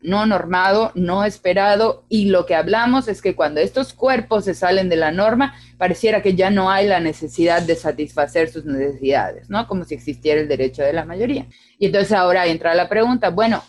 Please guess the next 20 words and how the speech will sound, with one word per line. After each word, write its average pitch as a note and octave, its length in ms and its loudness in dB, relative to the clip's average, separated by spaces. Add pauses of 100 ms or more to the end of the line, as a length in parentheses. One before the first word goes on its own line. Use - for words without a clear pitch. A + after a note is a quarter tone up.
(200)
¿qué B3 380 4
es - 160 -8
el C#3 160 -10
body C3+ 260 2
positive, B2+ 580 -6
no? D4+ 140 -4 (200)
Entonces, G#3+ 680 2
el B3+ 160 2
body E4+ 260 4
positive, G#3 800 0
a F3 100 -4
mí C#4 200 2
cuando A#3 320 2
hablo C4+ 340 2
de G#3+ 500 2
la D#3 200 2
definición D3 480 -2
de F#3 60 -2
body D#3+ 240 2
positive, D3 520 -4